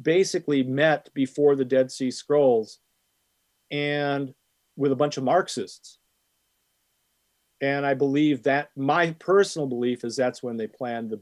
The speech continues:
the Dead Sea Scroll thing, because they had all the people at this meeting who would have had, you know, copies that they could falsify and stuff. But the main thing was, number one, they wanted to attack the Catholic Church for the term perfidious and the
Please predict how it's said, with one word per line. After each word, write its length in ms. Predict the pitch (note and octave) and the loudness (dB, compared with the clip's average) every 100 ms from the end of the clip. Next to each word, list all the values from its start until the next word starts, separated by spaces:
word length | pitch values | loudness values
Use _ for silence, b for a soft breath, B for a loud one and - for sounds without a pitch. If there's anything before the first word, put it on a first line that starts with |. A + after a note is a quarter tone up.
| _ | _
the 80 | A#2 | -12
Dead 240 | G#2+ A2 | -6 -6
Sea 160 | - A2+ | -6 -14
Scroll 320 | G#2+ - C3 | -14 -4 -2
thing, 180 | C3 G#2+ | -2 -8
because 280 | A2 A#2+ A2 | -10 -10 -8
they 100 | A#2+ | -6
had 200 | B2 A#2 | -4 -6
all 240 | C#3 C3 B2+ | -2 -2 -2
the 60 | |
people 440 | - C#3 C3+ A#2 - _ _ _ | -4 -6 -2 -4 -4 _ _ _
at 140 | B2+ B2+ | -4 -2
this 180 | B2+ B2+ | -4 -4
meeting 460 | C3 D3+ C#3 A#2+ A2+ _ _ _ | -2 2 0 -2 -8 _ _ _
who 80 | C3 | 0
would 160 | C3 C3 | 2 2
have 80 | |
had, 420 | B2+ C#3 C#3 C3+ C3+ - | 0 0 0 0 -8 -10
you 120 | A#2+ | -8
know, 160 | A2 - | -8 -12
copies 580 | - C#3 C#3 C3+ B2 A2+ | -8 -6 -2 -2 -2 -2
that 160 | A#2+ A2+ | -4 -4
they 120 | A2+ | -6
could 180 | - - | -8 -6
falsify 720 | B2 A#2 - - A#2+ A#2 A2+ | -4 -4 -8 -6 -2 0 0
and 220 | A2 A2 | -2 -6
stuff. 200 | - A#2 | -8 -4
But 180 | C3+ - b b b - | -4 -4 b b b 0
the 80 | |
main 480 | D3 D3+ F3+ G3 G3 | 2 4 4 4 4
thing 460 | F#3+ - D#3+ D3+ C#3+ | 2 2 2 4 4
was, 200 | C3+ C3 | 4 4
number 260 | C#3 C3+ | 2 4
one, 580 | C3 D3+ F3 D3+ C#3 C3+ - _ _ _ _ - | 6 6 6 4 2 0 -8 _ _ _ _ 2
they 120 | C#3+ | 4
wanted 380 | C#3+ D#3+ D3+ C#3 | 4 2 2 4
to 100 | C#3 | 4
attack 420 | C#3 D3+ D3 - | 2 -6 -6 -6
the 80 | C3+ | -8
Catholic 520 | D3 C#3 C3 C3 A#2+ | -6 -4 -4 -6 -6
Church 320 | - C#3 C3 | 0 0 0
for 240 | - A#2+ | -4 -2
the 180 | A2+ A#2+ - | -2 -6 -10
term 220 | - C3 | -8 -6
perfidious 720 | A#2+ B2 - D3+ D3+ B2+ A#2 - | -6 -10 -4 0 2 2 0 -6
and 140 | B2 | -8
the 120 | A2+ | -8